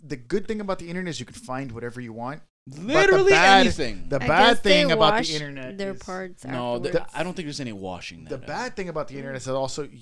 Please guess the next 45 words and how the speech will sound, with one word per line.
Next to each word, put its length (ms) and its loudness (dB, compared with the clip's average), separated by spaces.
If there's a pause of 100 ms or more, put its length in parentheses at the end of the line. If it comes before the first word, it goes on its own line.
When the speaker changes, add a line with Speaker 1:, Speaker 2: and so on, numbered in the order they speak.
Speaker 1:
you 160 -6
can 200 -12
find 480 -10
a 60 -12
bunch 220 -6
of 60 -12
stuff 260 -12
that 200 -18
you 60 -12
didn't 260 -12
even 160 -12
like. 160 -12 (320)
I 120 -10
didn't, 460 -10
I 160 -12
didn't 320 -12
like, 180 -16 (600)
when 160 -6
he 80 -10
sent 200 -6
me 100 -10
that, 120 -12
I'm 100 -12
like, 200 -12 (100)
"W-, 180 -20 (320)
ick." 200 -14 (580)
I, 200 -4
my 260 -2
big 160 -8
question 340 -6
to 80 -6
him 100 -6
afterwards 520 -6
was 160 -14
like, 220 -12 (520)
"How 520 -8
much, 500 -8
how 160 -10
badly 520 -10
did 200 -12
that 160 -16
girl 200 -12
need 220 -12
the 60 -20
money?" 320 -16